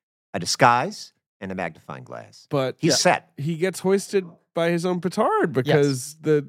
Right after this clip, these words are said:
Speaker 2: the, it's the guy reads the book.
Speaker 3: Yeah.
Speaker 2: And the book says, "Search everyone."
Speaker 3: Right.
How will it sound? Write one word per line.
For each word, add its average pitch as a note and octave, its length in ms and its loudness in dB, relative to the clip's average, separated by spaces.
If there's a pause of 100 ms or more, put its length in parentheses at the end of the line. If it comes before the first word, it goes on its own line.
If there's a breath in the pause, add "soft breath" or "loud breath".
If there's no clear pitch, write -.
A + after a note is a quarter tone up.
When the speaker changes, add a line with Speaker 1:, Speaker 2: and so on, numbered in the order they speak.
Speaker 2:
the, D#3 220 -4
it's D#3+ 180 -4
the F3 100 -4
guy E3+ 220 4
reads F#3 380 0
the D#3 100 0
book. G#3 380 0 (220)
Speaker 3:
Yeah. C3 160 -4 (140)
Speaker 2:
And E3 120 -4
the D#3 60 -4
book F3+ 180 -4
says, F#3+ 260 -2
"Search F#3+ 300 0
everyone." C3 680 -2 (100)
Speaker 3:
Right. C#3+ 260 -2